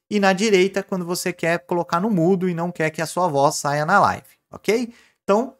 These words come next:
vamos deixar ela pra ser transmitida. Feita essa configuração, uma outra coisa que você precisa se certificar é qual é o microfone que você tá usando pra captar a sua voz.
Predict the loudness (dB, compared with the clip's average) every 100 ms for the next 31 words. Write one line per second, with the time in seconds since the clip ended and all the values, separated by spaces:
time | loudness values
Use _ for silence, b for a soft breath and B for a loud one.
0 | _ _ -6 0 0 2 2 4 6 4
1 | 2 2 2 2 -2 _ -10 -4 -4 -4
2 | -6 -4 -6 -8 -10 -2 0 0 0 0
3 | 0 -2 2 2 2 0 2 2 -2 -4
4 | 2 4 4 2 2 2 0 -2 0 0
5 | -2 -4 -4 -4 -4 -4 -2 -2 -2 -8
6 | 2 4 6 4 -2 2 4 6 6 6
7 | 2 -2 0 -2 -2 -4 -2 -2 -4 -6
8 | -6 -4 -6 0 2 2 0 -2 -2 -2
9 | -4 -4 -4 -4 -2 -4 -2 2 2 2
10 | 4 4 2 -4 -8 -18